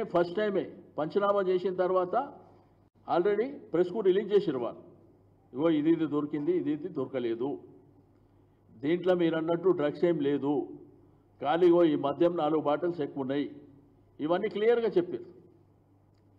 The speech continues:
రెండోది అక్కడ వాళ్ళ family పిల్లలు అనేది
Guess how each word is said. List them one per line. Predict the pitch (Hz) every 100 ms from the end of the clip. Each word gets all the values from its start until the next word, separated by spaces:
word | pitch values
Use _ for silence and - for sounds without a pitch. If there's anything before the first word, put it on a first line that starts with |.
| _ _ _ _ _ _ _ _ _ _ -
రెండోది | 127 175 214 247 202 185
అక్కడ | 190 196 190 220 - - - - -
వాళ్ళ | 147 196 214 -
family | 151 170 220 240 240 170
పిల్లలు | 180 220 226 220
అనేది | 214 208